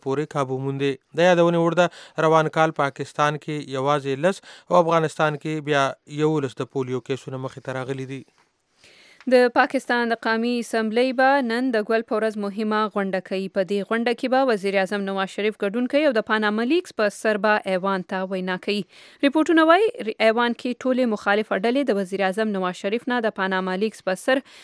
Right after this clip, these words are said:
Speaker 2: د اوو پوښتنو کولو اراده لري او د جواب نه ورک-، میلاوېدو په صورت کې به د وزیر اعظم پر ضد احتجاج کوي. د پاناما لیکس په سر مخالفه ډلو غوښتنه کوله چې وزیر اعظم نواز شریف دې په دغه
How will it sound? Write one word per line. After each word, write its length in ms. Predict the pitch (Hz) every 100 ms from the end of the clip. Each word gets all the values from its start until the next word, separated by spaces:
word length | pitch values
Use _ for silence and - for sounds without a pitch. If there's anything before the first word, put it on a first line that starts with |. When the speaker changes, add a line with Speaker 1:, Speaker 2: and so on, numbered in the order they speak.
| - 214
Speaker 2:
د 80 | 226
اوو 180 | 220 285 294 240
پوښتنو 400 | 226 - 240 240 -
کولو 280 | 208 220 226 - 208
اراده 280 | 190 185 190
لري 180 | 185 196 - - - 196
او 60 | 190 180
د 100 | 190 175
جواب 360 | 190 196 208 175 180
نه 180 | 254 311
ورک-، 200 | 262 247 233 - 208 208
میلاوېدو 500 | 214 214 208 214 262
په 120 | 202 -
صورت 280 | 240 -
کې 140 | 269 214
به 160 | 294 247
د 100 | 226
وزیر 240 | 208 214 208
اعظم 240 | 240 226 196
پر 120 | 190
ضد 180 | 208 - 190
احتجاج 420 | - 208 196 - 214
کوي. 160 | 208 - _ - - 190
د 100 | 196 196
پاناما 360 | 196 190 196 196
لیکس 200 | 202 -
په 80 | 202
سر 180 | 269 277 226
مخالفه 500 | 196 190 202 196 190 226
ډلو 180 | 226 202
غوښتنه 400 | 196 - 214 196 202
کوله 320 | 214 262 302
چې 160 | 247 214
وزیر 240 | 208 202 202
اعظم 260 | 226 247 226
نواز 260 | 202 196 214
شریف 240 | 247 -
دې 240 | 254 254 202
په 180 | 196 180
دغه 180 | 233 214